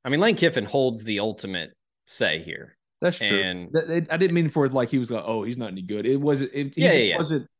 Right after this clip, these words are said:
Speaker 2: in love with him as a prospect like he was Jaden Rashada. He liked Marcel Reed. That wasn't, you know what I meant. Hopefully you do what I meant, but thank you for
Speaker 1: Yeah, yeah,
Speaker 2: clarifying
Speaker 1: I know
Speaker 2: that.
Speaker 1: what you, I know what
Speaker 2: Yeah.
Speaker 1: you meant. I just don't want the
Speaker 2: Thank you.
Speaker 1: listeners to think.
Speaker 2: Thank you.
Speaker 1: Yeah.
Speaker 2: Zach knew what I meant.
Speaker 1: Um, yeah, I mean, I, I think they're trying to,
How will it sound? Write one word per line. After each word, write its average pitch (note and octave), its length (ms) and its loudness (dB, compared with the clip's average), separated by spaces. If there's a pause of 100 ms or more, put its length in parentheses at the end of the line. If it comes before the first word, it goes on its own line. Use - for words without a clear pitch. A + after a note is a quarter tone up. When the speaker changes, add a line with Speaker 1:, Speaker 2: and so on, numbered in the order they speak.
(120)
Speaker 2:
in D3 220 2
love C#3 240 2
with C3+ 140 -4
him C3 120 -2
as A#2 80 -6
a A#2 60 -4
prospect A#2+ 480 -4
like A#2 140 -6
he A#2+ 80 -4
was A2+ 260 -2
Jaden A2 300 -4
Rashada. F#2 460 -8 (220)
He A#3 100 2
liked G3+ 220 2
Marcel D#3+ 380 2
Reed. B2 380 2
That A#2+ 100 -6
wasn't, C3 300 -6 (500)
you D3 100 0
know B2+ 100 2
what F2 100 -4
I - 20 -6
meant. E2 300 -10
Hopefully B2+ 340 -2
you F2+ 60 -2
do F#2 100 -4
what D#2 100 -8
I - 40 -12
meant, E2 260 -12
but - 100 -14
thank C3 160 -2
you - 60 -12
for - 100 -14
Speaker 1:
Yeah, D3 120 4
yeah, C3 100 4
Speaker 2:
clarifying C3 180 0
Speaker 1:
I F3 40 2
know F#3+ 120 4
Speaker 2:
that. D3 40 6
Speaker 1:
what B2+ 200 0
you, B2+ 200 0 (100)
I C#3 80 0
know D3+ 140 0
what G2 160 -2
Speaker 2:
Yeah. F2 100 -12
Speaker 1:
you E2 60 -16
meant. D#2+ 220 -16
I G#2 80 0
just G2+ 140 -6
don't A2 120 -2
want G3 100 2
the E3+ 40 4
Speaker 2:
Thank D3 60 2
you. G2 40 -2
Speaker 1:
listeners F#2+ 440 -6
to E2 120 -8
think. D#2+ 340 -12 (380)
Speaker 2:
Thank A2 260 -8
you. - 160 -20
Speaker 1:
Yeah. - 180 -10 (220)
Speaker 2:
Zach C3 240 -2
knew E2 140 -10
what D2+ 100 -4
I A#2+ 240 2
meant. G#2+ 60 0
Speaker 1:
Um, G#2+ 180 -6 (240)
yeah, G#3 240 2
I G3 60 2
mean, F#3 140 0
I, G#3 160 -2
I B3 140 -6
think C#4+ 260 -6
they're C4 140 -4
trying G#3 320 -2
to, G3+ 220 -4